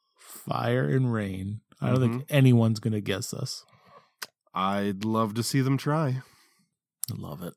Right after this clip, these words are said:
Speaker 2: Uh, I've actively wanted to rewatch some of these. Uh,
Speaker 1: Uh, third one I've never seen. I
Speaker 2: Same.
Speaker 1: think, I think I know what movie it is.
Speaker 2: I definitely know what movie it is.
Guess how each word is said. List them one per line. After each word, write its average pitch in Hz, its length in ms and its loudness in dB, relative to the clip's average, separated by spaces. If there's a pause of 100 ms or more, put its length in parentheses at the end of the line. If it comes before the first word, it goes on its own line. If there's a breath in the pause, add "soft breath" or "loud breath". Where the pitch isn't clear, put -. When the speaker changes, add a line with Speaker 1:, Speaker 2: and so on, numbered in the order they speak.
(380)
Speaker 2:
Uh, 113 400 0
I've 143 220 2
actively 127 560 0
wanted 104 420 -2
to 98 60 -6
rewatch 92 1000 -6
some 107 280 0
of 85 60 -4
these. 85 540 -4 (160)
Uh, 80 460 -8 (340)
Speaker 1:
Uh, 98 360 -6
third 139 360 2
one 165 140 4
I've 151 120 4
never 113 280 2
seen. 95 460 -4 (200)
I 110 60 -2
Speaker 2:
Same. 85 200 -2
Speaker 1:
think, 160 180 4 (180)
I 123 120 6
think 208 380 0
I 120 100 0
know 113 160 4
what 107 140 2
movie 104 340 4
it 87 80 -4
is. 87 400 -6 (800)
Speaker 2:
I 117 140 0
definitely 101 500 -4
know 80 140 -4
what 73 100 -10
movie 64 260 -12
it 57 80 -12
is. 57 220 -14